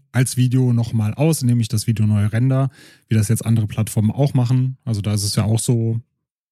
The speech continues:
Spotify merkt dann, wir rufen eine andere Audiodatei ab oder eine andere Adresse ab, an der Audiodatei hat sich was geändert und das wird entsprechend dann aktualisiert.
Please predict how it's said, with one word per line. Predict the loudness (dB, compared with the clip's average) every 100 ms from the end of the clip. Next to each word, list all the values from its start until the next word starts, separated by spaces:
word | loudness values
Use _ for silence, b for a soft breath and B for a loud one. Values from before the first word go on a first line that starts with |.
| -12
Spotify | -4 0 0 0 0 2
merkt | 0 -2 -2
dann, | 0 2 0 b _ -2
wir | 0
rufen | 0 0 -2
eine | 0
andere | 0 0
Audiodatei | -2 0 2 0 0 0 -2 0
ab | -2 -2
oder | -2 0
eine | 0 0
andere | 0 -2 -2
Adresse | -2 -2 -2 -2
ab, | -2 0
an | 0
der | 0
Audiodatei | 0 0 0 -2 0 -2
hat | -2
sich | -4
was | -4
geändert | -2 0 0 0
und | -4 -2
das | -2
wird | -2 -2
entsprechend | -2 0 0 0 0
dann | -2 -4 B B B
aktualisiert. | -2 0 0 2 2 2 0 0 0 -4 -8